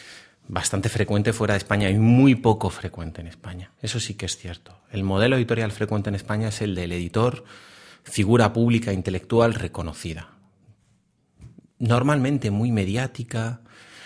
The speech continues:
normalmente muy transgresora, normalmente muy alternativa en cada momento, pero normalmente muy alternativa, ¿no? Ser editor y aburrido es, es terrorífico.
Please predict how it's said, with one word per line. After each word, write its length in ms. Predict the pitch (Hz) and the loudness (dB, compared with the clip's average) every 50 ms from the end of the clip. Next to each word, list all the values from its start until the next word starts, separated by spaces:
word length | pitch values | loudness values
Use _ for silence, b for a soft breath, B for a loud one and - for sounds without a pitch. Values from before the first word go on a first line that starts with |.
| B B B | B B B
normalmente 600 | B 107 113 113 117 117 113 113 113 113 107 101 104 | B 2 2 4 4 4 4 4 4 2 2 2 0
muy 160 | 104 101 98 | 0 -2 -2
transgresora, 1000 | - 101 98 92 95 90 92 95 95 - - 127 131 123 113 107 104 104 104 - | -2 -2 -4 -4 -4 -4 -4 -4 -4 -2 0 0 2 2 2 0 0 -2 -4 -4
normalmente 640 | - 104 104 104 107 110 110 110 107 110 107 98 107 | -2 -2 0 2 2 2 2 2 2 0 0 0 0
muy 140 | 101 104 107 | 0 2 2
alternativa 840 | 98 92 90 - 101 95 92 90 95 107 131 139 131 113 92 90 92 - - | 0 0 0 0 -2 -2 -2 -2 -2 0 0 0 2 2 0 -2 -4 -8 -6
en 120 | 101 95 | -4 -4
cada 220 | 92 - 101 101 101 | -2 -2 -2 0 0
momento, 420 | 104 107 123 143 135 120 113 98 | 2 2 2 2 2 0 0 -2
pero 160 | 101 98 95 | -2 -2 -2
normalmente 500 | 90 92 95 110 117 113 113 113 107 101 | 0 -2 0 0 0 0 0 0 0 -2
muy 140 | 101 101 101 | -2 -2 -2
alternativa, 720 | 95 90 - - 95 95 87 85 - - 85 82 - - | -4 -4 -6 -8 -8 -8 -8 -10 -10 -10 -10 -10 -10 -8
¿no? 200 | - 120 127 - B B B B B B B B B B B B B B | -8 -8 -8 -8 B B B B B B B B B B B B B B
Ser 460 | B - - - 120 117 117 117 113 - | B -2 2 4 4 4 4 4 0 -2
editor 680 | 113 104 104 104 - 113 110 110 107 101 104 104 - - - _ _ _ _ _ _ _ | -2 -2 -2 0 2 2 2 2 2 0 -2 -6 -10 -14 -20 _ _ _ _ _ _ _
y 280 | - 107 104 104 101 98 | -10 -8 -6 -6 -4 -4
aburrido 500 | 98 98 92 92 98 110 117 117 110 98 | -6 -6 -6 -4 -2 0 0 2 0 0
es, 260 | 92 90 - - - | -2 -4 -6 -8 -8
es 240 | 95 90 - - - | -8 -8 -10 -10 -8
terrorífico. 580 | - 101 92 95 90 90 - - - - - | -8 -8 -8 -8 -8 -10 -10 -12 -14 -16 -16